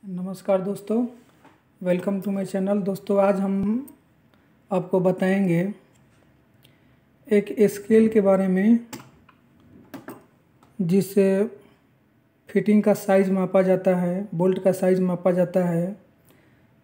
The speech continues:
pipe का ओडी मापा जाता है, आईडी मापा जाता है, tube का ओडी आईडी मापा जाता है, उसके बारे में आज बताएंगे। तो देखिए, ये देखिए, ये एक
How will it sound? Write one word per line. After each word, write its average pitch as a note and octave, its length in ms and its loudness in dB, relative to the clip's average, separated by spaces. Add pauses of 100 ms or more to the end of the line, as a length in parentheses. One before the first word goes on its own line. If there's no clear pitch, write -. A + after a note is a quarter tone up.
pipe F#3 320 2
का F#3+ 120 4
ओडी F#3 240 2
मापा F#3 300 0
जाता F3 340 0
है, E3+ 180 2
आईडी F3+ 280 0
मापा F#3 300 2
जाता F3 360 0
है, E3+ 180 -2
tube F#3 320 0
का F#3 80 4
ओडी F3 280 2
आईडी F3+ 200 2
मापा F3 300 0
जाता E3+ 320 0
है, E3 280 -4 (1400)
उसके F3+ 380 -4
बारे F3 220 2
में F3+ 140 0
आज F3 100 -2
बताएंगे। F3 580 0
तो - 300 -8
देखिए, G3+ 480 2 (640)
ये F#3+ 200 0
देखिए, F#3 400 2
ये F#3 300 6
एक F#3+ 220 -6